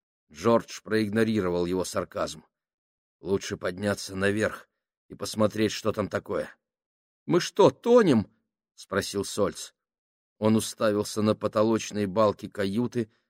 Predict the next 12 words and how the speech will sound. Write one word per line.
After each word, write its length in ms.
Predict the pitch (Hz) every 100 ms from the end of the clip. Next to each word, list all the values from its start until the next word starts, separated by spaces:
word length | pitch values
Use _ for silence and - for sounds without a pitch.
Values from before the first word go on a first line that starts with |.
| _
на 80 | 95
висящие 640 | 101 107 - 123 110 - 110
там 240 | 117 110
спасательные 840 | - 104 - 120 110 107 110 107
жилеты 480 | 87 101 113 120 117
и 40 |
защитные 680 | 104 98 98 - 120 110 113
костюмы. 560 | 107 107 - 123 98 - _ _ _ _ _ _ _ _ _ _
«Нет, 500 | 95 117 127 92 -
мы 320 | 87 113 135
не 240 | 127 127
тонем». 580 | 107 - 104 82 71 67